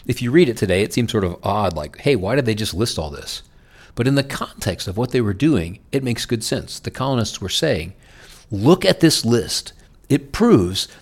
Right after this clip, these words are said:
that we have the rights that we're claiming in this document, especially the right and the duty to throw off this tyrannical government."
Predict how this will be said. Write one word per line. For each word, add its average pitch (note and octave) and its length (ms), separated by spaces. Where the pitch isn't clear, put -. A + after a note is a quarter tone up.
that G#2+ 120
we B2+ 300
have F#3+ 200
the G3 100
rights E3+ 440
that - 120
we're C#3+ 140
claiming D#3+ 400
in G#2 60
this A2 160
document, F#2 480
especially A#2 580
the E2 140
right C#3 460
and A#2+ 120
the A#2 60
duty G2 460
to G#2 100
throw D3+ 480
off - 360
this B2+ 200
tyrannical G#2+ 600
government." F#3 460